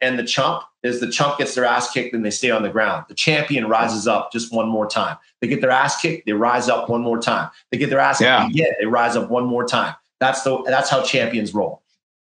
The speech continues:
Speaker 2: Yeah. So how to make the most of this boom? Uh, you know, understand what you want, accept this isn't gonna last forever, and start investing in ways to make your current level of production or to achieve what you want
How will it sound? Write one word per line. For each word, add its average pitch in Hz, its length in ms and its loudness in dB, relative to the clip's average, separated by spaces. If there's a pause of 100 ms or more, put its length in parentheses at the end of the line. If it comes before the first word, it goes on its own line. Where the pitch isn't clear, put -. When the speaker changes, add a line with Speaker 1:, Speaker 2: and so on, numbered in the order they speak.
(320)
Speaker 2:
Yeah. 131 300 2 (680)
So 151 180 6
how 165 160 4
to 180 40 -2
make 185 200 -2
the 165 40 -4
most 180 240 2
of 180 60 4
this 151 120 2
boom? 180 520 2 (140)
Uh, 139 340 2 (180)
you 151 120 0
know, 135 80 0
understand 160 540 2
what 160 160 0
you 156 100 -2
want, 160 380 4 (560)
accept 156 540 0
this 147 180 0
isn't 151 220 0
gonna 143 180 2
last 147 340 2
forever, 143 560 2 (560)
and 135 340 2
start 160 340 2
investing 147 500 2
in 139 160 2
ways 135 420 2
to 135 340 0
make 143 320 0
your 127 140 0
current 147 340 0
level 139 340 2
of - 120 -4
production 131 760 0
or 131 200 0
to 123 120 -2
achieve 143 380 -2
what 147 200 -2
you 123 120 -2
want 139 420 2